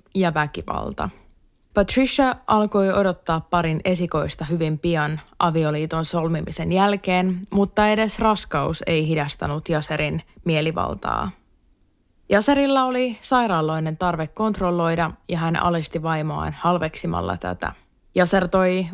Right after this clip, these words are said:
useasti esille sen, että heidän avioliittonsa oli virhe, ja jos Patricia ei suostunut seksiin Yasserin kanssa, Yasser käytti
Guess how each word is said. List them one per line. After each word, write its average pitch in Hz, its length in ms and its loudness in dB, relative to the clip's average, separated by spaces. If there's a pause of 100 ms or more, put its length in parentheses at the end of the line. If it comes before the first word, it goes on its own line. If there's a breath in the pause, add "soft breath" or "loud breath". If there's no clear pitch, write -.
useasti 214 580 2
esille 180 420 2
sen, 180 380 2
että 156 260 -4
heidän 160 400 0
avioliittonsa 185 880 2
oli 151 260 -2
virhe, 208 460 2 (500 loud breath)
ja 196 120 4
jos 190 340 0
Patricia 196 640 2 (100)
ei 202 180 4
suostunut 165 500 -2
seksiin 165 580 -2
Yasserin 151 420 -2
kanssa, 147 520 -4 (280)
Yasser 147 360 -2
käytti 208 560 0